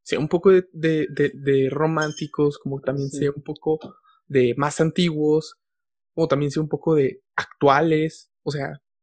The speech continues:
Speaker 1: creo que estudias como muchas perspectivas como para definirte, pero el, este, ¿cómo sabes en realidad que no tiene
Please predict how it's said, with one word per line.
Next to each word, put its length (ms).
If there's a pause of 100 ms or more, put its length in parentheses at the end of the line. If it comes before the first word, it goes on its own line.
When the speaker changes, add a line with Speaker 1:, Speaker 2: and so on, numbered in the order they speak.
(600)
Speaker 1:
creo 160
que 80
estudias 720
como 180
muchas 340
perspectivas 640
como 160
para 200
definirte, 840 (760)
pero 180 (400)
el, 320
este, 680 (600)
¿cómo 180
sabes 420
en 60
realidad 400
que 100
no 140
tiene 360